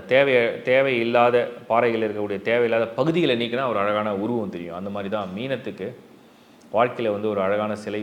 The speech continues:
போன்ற ஒரு வாழ்க்கை வேணும்னா தேவையில்லாத ராசிகளை வந்து விலக்கி கொண்டால் ஒரு நல்ல வாழ்க்கை தேர்வு ஏற்படும்ன்றது கருத்து. நிறைய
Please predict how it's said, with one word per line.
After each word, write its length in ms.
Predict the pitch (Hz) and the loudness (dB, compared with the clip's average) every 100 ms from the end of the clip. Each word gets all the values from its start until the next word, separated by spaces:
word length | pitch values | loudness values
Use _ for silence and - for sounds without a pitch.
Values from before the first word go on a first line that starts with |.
| 101 | -6
போன்ற 200 | 98 101 95 | -6 -2 -2
ஒரு 80 | 92 | -2
வாழ்க்கை 260 | 95 98 95 | -4 -4 -6
வேணும்னா 300 | 90 82 76 - - - - - - | -8 -10 -14 -16 -20 -20 -20 -16 0
தேவையில்லாத 360 | 123 123 120 110 | 4 4 4 4
ராசிகளை 440 | 113 127 127 110 98 92 | 2 0 -2 -2 -2 -4
வந்து 160 | 95 98 92 | -6 -6 -6
விலக்கி 260 | 98 - - | -8 -10 -14
கொண்டால் 320 | 92 87 98 - - - - - - | -10 -10 -10 -14 -20 -20 -20 -20 -14
ஒரு 80 | 101 | -8
நல்ல 140 | 95 104 98 90 87 | -4 0 0 -2 -4
வாழ்க்கை 260 | 95 98 - - | -4 -4 -8 -6
தேர்வு 240 | 120 120 101 | -2 -2 -4
ஏற்படும்ன்றது 420 | 90 92 90 98 104 - | -6 -8 -10 -10 -10 -8
கருத்து. 280 | 92 95 185 | -10 -8 -4
நிறைய 180 | 165 190 | 0 4